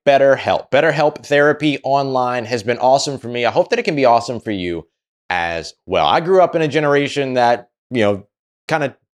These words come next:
shuns therapy, has a stigma around therapy. Uh, we're kinda catching up, right? We're kinda getting it and everything like that. But I, I kinda grew up away from, from that. So this is a recent discovery for me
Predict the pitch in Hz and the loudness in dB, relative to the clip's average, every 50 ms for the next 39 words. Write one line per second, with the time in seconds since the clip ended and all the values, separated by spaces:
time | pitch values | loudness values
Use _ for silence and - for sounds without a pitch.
0 | _ _ _ _ _ _ _ - - - 175 180 180 175 170 160 - - 160 160 | _ _ _ _ _ _ _ -8 -4 0 2 4 4 4 2 0 0 2 4 4
1 | 156 156 147 147 151 156 156 131 127 139 151 143 147 - - - 156 160 143 139 | 4 4 2 2 0 0 0 0 0 -2 -4 -4 -6 -8 -6 -4 -2 -2 -2 0
2 | 151 147 143 143 143 143 139 139 139 127 110 135 131 131 131 127 123 - 135 127 | 0 0 2 2 2 2 0 0 -2 -4 -2 -2 0 0 0 -2 -4 -4 -4 -2
3 | 123 123 123 123 120 117 110 110 113 139 143 117 - 170 185 180 165 - - - | -2 -2 -2 0 2 2 2 2 2 2 0 0 0 0 0 0 0 -2 -2 -4
4 | - 151 - - 135 113 98 98 101 - - 120 117 127 131 123 - 160 147 131 | -4 -4 -4 -6 -4 -2 0 -2 0 0 0 0 2 0 -2 -4 -4 -4 -2 -2
5 | 110 92 101 92 92 90 98 101 - _ 110 113 104 104 98 101 104 95 92 - | -2 -2 -2 -4 -4 -4 -6 -8 -8 _ -6 -6 -4 -4 -6 -6 -6 -6 -2 -2
6 | 107 107 - 190 220 226 - - 185 180 - 185 180 175 156 135 151 151 139 - | -2 -2 0 -2 -2 -2 -2 -2 -4 -2 -2 -2 -4 -4 -2 0 2 2 2 2
7 | 131 120 110 113 113 113 110 104 - - 101 98 95 92 90 - _ 101 90 85 | 0 0 2 2 0 0 0 -4 -4 0 0 0 0 -2 -6 -6 _ -4 -4 -4
8 | 82 78 64 - - - - 120 127 156 151 156 151 143 113 127 160 151 - 139 | -4 -6 -6 -8 -8 -4 -4 -2 -2 -2 -2 -2 -2 -2 0 0 -2 -2 -4 -6
9 | 110 - 101 - - 104 98 87 95 90 82 - 90 92 92 - | -8 -8 -8 -2 0 0 0 0 -2 -6 -6 -8 -8 -10 -10 -10